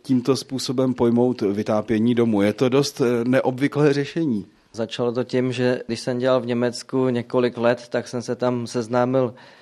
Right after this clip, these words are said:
Speaker 2: i s kamnářema, ale i s těma topenářema. Ten kamnář mi vymyslel tuhletu technologii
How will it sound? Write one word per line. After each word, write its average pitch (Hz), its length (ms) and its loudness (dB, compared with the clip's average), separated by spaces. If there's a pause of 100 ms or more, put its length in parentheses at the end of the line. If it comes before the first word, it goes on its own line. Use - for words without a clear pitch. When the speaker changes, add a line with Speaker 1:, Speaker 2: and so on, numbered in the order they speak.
(100)
Speaker 2:
i 127 100 -8
s - 80 -8
kamnářema, 135 1080 2
ale 123 340 0
i 117 180 0
s - 180 -14
těma 127 220 0
topenářema. 127 1080 0 (160)
Ten 117 360 -4
kamnář 123 600 0
mi 135 240 -2
vymyslel 135 580 2
tuhletu 139 360 0
technologii 135 840 2